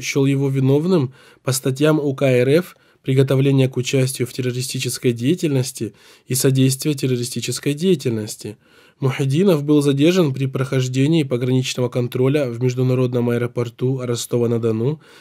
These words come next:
первого июня две тысячи семнадцатого года, уточнила представитель суда.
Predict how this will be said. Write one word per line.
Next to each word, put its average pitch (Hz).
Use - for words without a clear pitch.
первого 127
июня 123
две 117
тысячи 127
семнадцатого 123
года, 151
уточнила 117
представитель 113
суда. 139